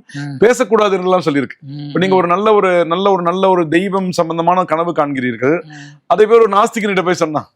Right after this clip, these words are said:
Speaker 1: அது
Speaker 2: போயிடும்.
Speaker 1: புரியாது. ம், ம், ம்.
Speaker 2: அதெல்லாம் சொல்லியிருக்கு
Speaker 1: புரியுது.
Speaker 2: தர்மசாஸ்திரங்கள்ல, நாஸ்திகன் தெய்வ பக்தி இல்லாதவனிடம் சொல்லாது.
Speaker 1: ம், ம்.
Speaker 2: கோவிலுக்குள்ள ஏன் வேண்டாம் என்று கூறினார்கள் என்றால்,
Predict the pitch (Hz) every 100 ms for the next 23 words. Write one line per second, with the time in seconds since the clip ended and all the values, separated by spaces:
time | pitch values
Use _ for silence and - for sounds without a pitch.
0 | _ _ _ _ - - - - 165 196
1 | 240 180 190 - 214 - - 160 147 156
2 | 151 247 151 135 127 233 254 196 180 156
3 | - _ _ _ _ 139 131 127 165 165
4 | 165 160 160 180 180 160 175 185 165 160
5 | 156 180 180 156 160 147 147 143 135 139
6 | 202 214 _ _ _ - 139 135 113 120
7 | - 143 139 135 117 123 208 262 247 233
8 | 233 220 226 208 226 226 220 202 165 180
9 | 170 151 135 123 117 131 180